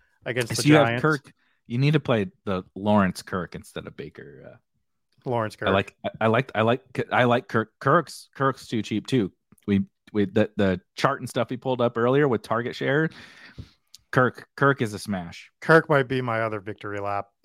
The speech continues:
Speaker 1: soon enough.
Speaker 2: It's a
Speaker 1: We,
Speaker 2: good one. You
Speaker 1: we
Speaker 2: should have
Speaker 1: want
Speaker 2: used him, I think, even, maybe even more than A T N. Kirk
Speaker 1: I know,
Speaker 2: is,
Speaker 1: but I like
Speaker 2: you coulda
Speaker 1: shitting on
Speaker 2: double
Speaker 1: A T N.
Speaker 2: tapped. Same team. You coulda double tapped.
Speaker 1: <laughs> Yeah, I mean, but it was for the thesis of why I liked Kirk.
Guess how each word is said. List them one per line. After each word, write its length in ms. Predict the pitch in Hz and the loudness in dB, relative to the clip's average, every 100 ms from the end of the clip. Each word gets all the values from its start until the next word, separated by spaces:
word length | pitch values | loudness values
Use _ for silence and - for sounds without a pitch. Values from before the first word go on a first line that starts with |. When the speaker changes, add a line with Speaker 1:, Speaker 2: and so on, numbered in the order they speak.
| 175 190 | -20 -20
Speaker 1:
soon 440 | - - 127 117 | -18 -8 -6 -4
enough. 520 | 107 107 104 - - _ _ _ _ _ - | -4 0 0 -2 -10 _ _ _ _ _ -10
Speaker 2:
It's 160 | 113 | -4
a 40 | 113 | 0
Speaker 1:
We, 40 | |
Speaker 2:
good 140 | 113 95 | 0 0
one. 240 | 82 85 _ _ _ | -4 -8 _ _ _
You 80 | 117 | -2
Speaker 1:
we 40 | 135 | 2
Speaker 2:
should 200 | 233 196 | 4 4
have 80 | |
Speaker 1:
want 60 | 160 | 2
Speaker 2:
used 180 | 131 - | -2 -4
him, 160 | 107 | -8
I 80 | 87 | -8
think, 360 | 85 87 85 - - | -12 -14 -16 -12 0
even, 320 | 135 127 120 - | 2 4 0 -2
maybe 280 | 123 110 107 | 0 2 0
even 280 | 98 85 85 | -2 -2 -2
more 160 | 82 | -2
than 140 | 73 67 | -4 -8
A 100 | 71 | -12
T 220 | - 64 | -14 -16
N. 140 | 65 - 214 | -18 -20 -10
Kirk 220 | - 117 | 0 2
Speaker 1:
I 20 | 107 | 2
know, 200 | 104 101 | 0 -2
Speaker 2:
is, 80 | - | -4
Speaker 1:
but 120 | 110 | -2
I 100 | 104 | 2
like 200 | 107 104 | 2 4
Speaker 2:
you 80 | 180 | 4
coulda 180 | 302 233 | 6 4
Speaker 1:
shitting 20 | |
on 60 | 165 | 4
Speaker 2:
double 180 | 156 | 2
Speaker 1:
A 20 | 156 | 2
T 60 | |
N. 100 | 127 | 0
Speaker 2:
tapped. 120 | 123 - _ _ - | -2 -10 _ _ -10
Same 240 | 214 202 | -2 0
team. 300 | - 208 - | 2 4 4
You 60 | 107 | 4
coulda 180 | 131 107 | 2 2
double 220 | 117 101 | 2 0
tapped. 260 | 92 85 _ | -6 -10 _
Speaker 1:
<laughs> 60 | _ - - _ - | _ -20 -20 _ 4
Yeah, 280 | 131 131 113 - - | 8 8 6 -16 0
I 120 | 160 | 6
mean, 160 | 160 170 | 8 12
but 160 | 185 | 12
it 60 | 180 | 12
was 220 | 175 170 | 10 8
for 260 | - 180 185 | 4 6 8
the 140 | 151 | 6
thesis 400 | 151 185 175 123 | 2 -4 -6 -10
of 80 | 117 | -6
why 200 | 120 127 | -2 -2
I 60 | |
liked 320 | 107 127 127 _ | -2 -6 -8 _
Kirk. 300 | 104 - | -20 -20